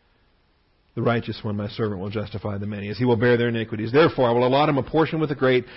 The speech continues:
He will divide the booty with the strong. There is reward on the other side." He was qualified, he was prepared, he was suited, the Father was satisfied. Therefore, now he's gonna receive the maximum reward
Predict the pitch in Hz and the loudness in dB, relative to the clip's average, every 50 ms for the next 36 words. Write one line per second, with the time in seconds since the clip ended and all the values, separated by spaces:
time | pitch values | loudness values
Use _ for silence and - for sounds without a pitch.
0 | - - - - 135 135 135 127 117 127 139 135 127 127 113 107 135 143 139 139 | -20 -12 -2 2 4 6 6 6 6 6 6 6 4 4 4 4 6 6 6 6
1 | 139 139 139 143 - - 127 120 117 113 110 110 - - - - - - - _ | 6 4 0 -2 -2 0 0 2 2 2 0 -2 -4 -10 -20 -20 -20 -20 -20 _
2 | _ _ _ _ _ _ _ _ _ _ _ _ - - 131 139 143 143 127 123 | _ _ _ _ _ _ _ _ _ _ _ _ 2 6 6 8 8 6 6 6
3 | 135 127 120 131 143 151 151 156 151 143 135 135 135 135 131 127 113 - 123 107 | 6 6 6 6 6 8 8 8 6 6 4 4 4 4 4 2 2 2 0 0
4 | 98 101 101 - 107 - - - _ _ _ - - 127 123 113 110 107 - - | 0 -2 -6 -10 -14 -16 -18 -20 _ _ _ -2 2 4 4 4 4 2 -2 0
5 | - 139 143 151 160 147 - - 151 143 143 139 139 135 123 131 123 117 113 110 | 4 4 6 6 6 4 4 2 2 4 4 4 2 2 2 2 4 4 2 0
6 | - - 120 113 - - 143 139 139 139 135 123 120 123 120 110 104 - - - | 0 -4 -4 -4 -2 2 4 6 8 8 8 6 4 4 2 2 0 -2 -2 2
7 | 151 147 151 143 143 135 117 110 - - 123 120 110 110 101 101 101 - - 143 | 4 6 6 6 4 2 0 -2 0 2 2 2 2 2 -2 -4 -6 -4 0 2
8 | 131 139 135 131 120 - - 131 123 120 120 117 113 117 117 - _ _ _ _ | 2 2 2 0 -2 -2 -2 -2 0 0 0 0 -2 -2 -6 -10 _ _ _ _
9 | _ _ _ _ _ _ _ _ _ _ _ _ _ _ _ _ _ _ _ _ | _ _ _ _ _ _ _ _ _ _ _ _ _ _ _ _ _ _ _ _
10 | _ _ - - 113 123 127 139 135 - - 127 123 123 120 117 117 120 135 151 | _ _ -6 0 4 4 6 6 4 4 2 2 4 4 4 4 4 4 4 4
11 | 160 156 143 127 120 117 120 120 131 123 110 104 131 123 120 117 117 113 - - | 6 4 4 4 4 2 2 2 2 0 0 0 -2 0 0 0 -2 -2 -4 -2
12 | 131 127 127 127 120 110 113 110 113 123 131 131 - - 131 123 123 123 120 123 | 2 2 4 4 2 2 0 0 0 0 0 -2 -2 -4 -4 -2 -2 -2 -2 -2
13 | 117 113 113 113 113 110 110 107 107 107 107 110 | 0 0 2 2 2 2 0 -2 -2 -4 -8 -10